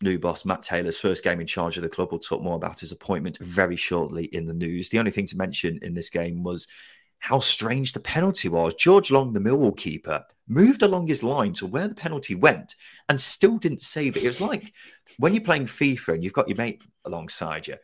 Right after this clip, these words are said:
and you can see where he's going on his controller and you go over to save it and then it still goes in anyway. It was very, very strange. If you haven't, if you haven't seen it, I urge you to have a look at it. Um, Burnley and Stoke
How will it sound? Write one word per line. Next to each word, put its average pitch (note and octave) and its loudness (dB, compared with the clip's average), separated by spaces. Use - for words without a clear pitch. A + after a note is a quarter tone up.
and A#2 0
you G#2+ 0
can C3 -2
see E3+ 2
where B2+ 8
he's A2 -2
going F#2+ 2
on F2 -6
his F#2 -10
controller F#2+ -2
and G#2+ -2
you G2 -4
go B2+ 6
over G#2+ 2
to - -6
save G2+ -4
it - -12
and B2 -4
then B2+ -2
it G2 0
still - 4
goes B2 4
in B2 0
anyway. G#2 -2
It F2+ -12
was F#2+ -10
very, E3+ -4
very F#2+ -2
strange. F2 -8
If - -18
you F3 -6
haven't, - -10
if A2 -10
you E3 -6
haven't F3+ -8
seen E2 -6
it, - -10
I F2 -8
urge C3 0
you G#2 -12
to - -8
have E2+ -8
a F2+ -10
look F2 -10
at - -10
it. - -16
Um, A#2+ 4
Burnley D#3 8
and C3 -4
Stoke E3 2